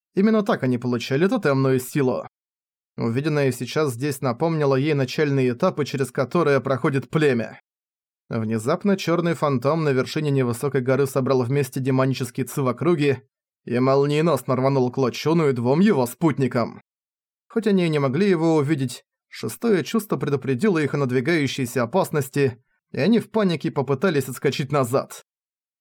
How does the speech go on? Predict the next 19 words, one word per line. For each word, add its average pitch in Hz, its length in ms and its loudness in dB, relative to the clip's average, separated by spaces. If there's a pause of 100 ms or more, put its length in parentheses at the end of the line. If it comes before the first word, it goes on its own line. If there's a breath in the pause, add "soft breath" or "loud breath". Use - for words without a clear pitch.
(140)
Вот 113 440 -2
только 165 380 2
их 135 80 -2
скорость 165 380 -2
ни 160 60 0
в 139 80 -4
какое 156 280 0
сравнение 143 500 2
не 131 100 2
шла 127 240 -2
с 117 60 -6
быстротой 135 500 0
чёрного 123 400 0
фантома. 127 640 0 (420)
Перед 127 240 -2
самым 214 320 2
столкновением 151 840 0
Долань 147 340 2
поморщилась. 143 800 -2